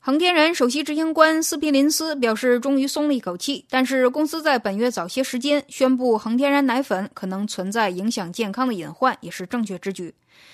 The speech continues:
他说，当然全球的召回行动会影响到公司的形象，可是如果我们不这样做，如果世界上某个地方的孩子因为喝了恒天然的奶粉患了病，这会对恒天然的品牌在更长的时间内造成更大的损害。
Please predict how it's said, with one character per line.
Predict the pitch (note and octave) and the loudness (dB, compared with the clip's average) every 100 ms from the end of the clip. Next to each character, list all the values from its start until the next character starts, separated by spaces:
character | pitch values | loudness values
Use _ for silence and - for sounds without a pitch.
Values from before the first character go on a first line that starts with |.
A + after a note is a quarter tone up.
| - | -10
他 | - | -4
说， | C#4 E4 E4 - - - | 0 0 0 -2 -20 0
当 | E4 | 4
然 | E4 E4+ | 4 4
全 | D#4 D4 | 0 0
球 | D#4 | 0
的 | D#4+ | 2
召 | D4+ | 2
回 | C#4+ | 2
行 | D4 C4 C4+ | 2 2 4
动 | C#4+ C4 | 4 4
会 | C4+ A#3 | 2 2
影 | B3+ | 2
响 | C#4 | 0
到 | F#3+ F#3+ | -2 -2
公 | C4+ | 0
司 | C#4+ D4 | 0 0
的 | A3 | -2
形 | G#3 G#3+ | -2 0
象， | D4 A3+ B3+ _ | 0 0 -4 _
可 | B3 | -4
是 | D4+ D4+ - - | 2 2 0 -8
如 | D4+ | -2
果 | E4 F4 | 0 2
我 | A#3+ G3 | 2 2
们 | G3+ A#3 | 0 -2
不 | A#3+ | -2
这 | C4+ | -2
样 | D4 B3+ C#4 | 0 0 0
做， | D4+ A#3 - | 0 -2 0
如 | B3+ | -2
果 | D#4 D4 | 6 6
世 | C#4 C4+ | 6 2
界 | C4+ | 2
上 | C4+ A3+ | 2 2
某 | G3 | 0
个 | F#3 A3+ | -2 -4
地 | A#3+ | -2
方 | C4+ C4+ | 0 0
的 | |
孩 | - F#3+ F#3+ | 0 -2 -2
子 | A#3+ B3+ | 0 -2
因 | A3+ B3 | 0 0
为 | B3 | 0
喝 | B3 C4 | 0 0
了 | A3+ | 0
恒 | F3+ F#3 G#3+ | 0 -6 -2
天 | C4 | 0
然 | A3 A3+ | 0 -2
的 | |
奶 | G3+ F#3 - | -2 -2 -2
粉 | G3+ E3+ | -2 -6
患 | - G3+ | -4 -4
了 | A3 | -2
病， | C#4 A3+ - - - | -2 -4 -6 -20 -12
这 | - D#4 | -4 -2
会 | E4 | 0
对 | D#4+ | 0
恒 | B3 A3 B3 | 0 0 0
天 | C#4 D4 | 2 2
然 | A3+ | 2
的 | B3+ | -2
品 | - F#3 | -2 -8
牌 | F3 F#3+ G#3 | -4 -4 -4
在 | - B3+ | 2 0
更 | A3+ F4 B3+ | 2 0 0
长 | - F#3 | -2 -6
的 | G3 | -6
时 | - | -6
间 | F#3+ G#3 | -6 -4
内 | A3 F3+ | -4 -6
造 | F#3 F3 | -8 -8
成 | F#3 | -8
更 | G#3 A#3+ F3+ | -4 -4 -4
大 | F#3 | -8
的 | E3 | -8
损 | - C#4 | -10 -8
害。 | - F3 | -6 -8